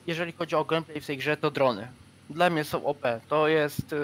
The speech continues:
yy, grałem w zamkniętą alfę, która była do testowania. Yy, i grałem w to demo, które było tutaj pokazane na Gamescomie.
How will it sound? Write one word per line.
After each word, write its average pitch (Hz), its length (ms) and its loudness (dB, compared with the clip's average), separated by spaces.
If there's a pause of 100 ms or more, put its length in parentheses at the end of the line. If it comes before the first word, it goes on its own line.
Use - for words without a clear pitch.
(420)
yy, - 80 -10
grałem 185 440 4
w 160 40 -8
zamkniętą 175 460 -4
alfę, 165 320 0
która 156 220 -2
była 147 200 4
do 151 120 0
testowania. 147 680 0 (840)
Yy, 156 760 2
i 180 120 -10
grałem 170 360 4
w - 200 -6
to 156 120 0
demo, 160 380 4
które 165 260 -2
było 160 140 -2
tutaj - 260 -12
pokazane 160 380 -4
na 156 100 -2
Gamescomie. 160 680 -2